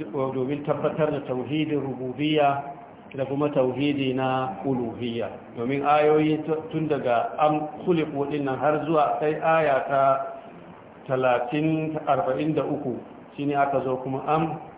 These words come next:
lahum ilahun ghayrullah. Ka ga nan abin da ya shafi tauhidi ne na uluhiyya. Kaga surar dama tana karantar da wato tambaya a ilzamin mutane ta hanyar tambaya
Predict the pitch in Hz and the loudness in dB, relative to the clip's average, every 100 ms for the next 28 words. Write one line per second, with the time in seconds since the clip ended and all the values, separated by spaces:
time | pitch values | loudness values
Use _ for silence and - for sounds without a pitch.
0 | - 139 151 151 139 139 139 135 139 139 | -16 2 4 6 2 0 0 2 2 2
1 | 127 123 127 123 120 117 117 139 135 143 | -2 -2 -2 -2 -4 -2 -2 0 0 2
2 | 147 135 139 139 127 127 123 127 120 131 | 0 0 -2 -4 -4 -4 -4 -6 -6 -4
3 | 135 123 120 139 143 147 147 143 - - | -4 -4 -2 0 2 2 2 -2 -8 -16
4 | - - - - 143 131 113 117 117 104 | -20 -20 -20 -2 0 2 0 -2 -2 -2
5 | 107 - - - 139 135 143 165 160 151 | -4 -14 -18 -2 2 2 2 2 2 4
6 | 151 143 143 147 147 139 - 143 139 151 | 6 6 4 0 0 -2 0 -2 -2 0
7 | 151 147 131 123 120 123 113 - 120 117 | 0 2 0 0 -2 -4 -8 -4 -4 -2
8 | 117 156 160 151 151 - - - - - | 2 4 6 6 4 0 -8 -16 -20 -20
9 | - - - - - - - 139 139 165 | -20 -20 -20 -20 -20 -20 -4 -2 0 -2
10 | 139 131 160 160 151 139 147 147 143 135 | -4 4 6 6 4 0 -2 2 2 2
11 | 143 147 143 156 143 156 156 147 131 127 | 0 -4 -4 -2 0 0 0 0 -2 -4
12 | 123 117 123 120 | -6 -4 -2 -2